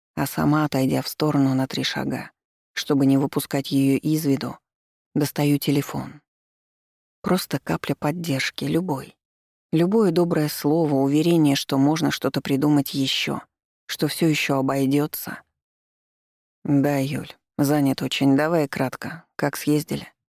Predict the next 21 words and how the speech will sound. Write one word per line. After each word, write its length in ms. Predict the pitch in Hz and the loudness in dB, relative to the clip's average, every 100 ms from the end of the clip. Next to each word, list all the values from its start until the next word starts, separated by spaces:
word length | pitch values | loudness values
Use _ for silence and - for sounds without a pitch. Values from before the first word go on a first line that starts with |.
| _ _ _ _ _ _ | _ _ _ _ _ _
Раздаётся 600 | 143 135 143 135 143 - | -2 0 0 -2 -4 -6
сухой 380 | 135 - - 135 | -8 -6 -2 -2
тон 260 | - 143 139 | 0 0 -2
в 100 | - | -4
трубке. 500 | - 131 - - - _ _ _ _ _ _ _ _ - | -6 -6 -10 -14 -16 _ _ _ _ _ _ _ _ -4
Вопреки 460 | 147 165 156 202 | -2 0 0 2
участливым 720 | 185 160 - 156 - 143 139 139 | 2 2 0 -2 0 0 0 0
словам 460 | - 135 151 147 | -2 -2 0 0
в 60 | 135 | 0
голосе 380 | 139 139 139 131 | 0 0 0 -2
мужчины, 560 | 139 - - 156 135 | 0 -2 0 2 2
я 80 | 131 | 2
чувствую 400 | - 147 - 135 | -2 -6 -2 0
раздражение 760 | 135 135 143 135 156 156 143 139 | 0 0 -2 0 2 4 4 2
и 40 | |
равнодушие. 720 | 135 139 135 135 - 143 - - _ _ _ _ _ _ _ _ _ _ - | 2 2 2 0 -4 -6 -10 -16 _ _ _ _ _ _ _ _ _ _ 0
«Мы 220 | 190 190 | 2 4
опоздали, 640 | 180 151 - 156 147 147 143 _ | 2 -2 -2 0 0 -4 -12 _
представляешь? 840 | 170 156 - 151 156 156 - - - _ _ _ - | -6 -6 -4 -2 -2 -4 -6 -8 -10 _ _ _ -2
И 80 | |
теперь?» 480 | 147 156 170 170 - | 0 0 0 -4 -6